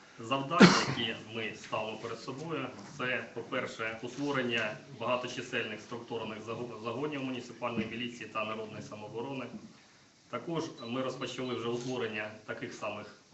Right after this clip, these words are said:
районних народних рад по всім районам нашої Чернігівської області. Наше завдання є взяти під громадський контроль всі районні державні адміністрації. Створити місцеві антикорупційні,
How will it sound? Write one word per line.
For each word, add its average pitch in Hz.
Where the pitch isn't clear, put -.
районних 117
народних 110
рад 107
по 107
всім 104
районам 101
нашої -
Чернігівської 104
області. -
Наше 156
завдання 147
є 139
взяти 143
під 120
громадський 131
контроль 135
всі 120
районні 110
державні 104
адміністрації. 101
Створити 160
місцеві 139
антикорупційні, 120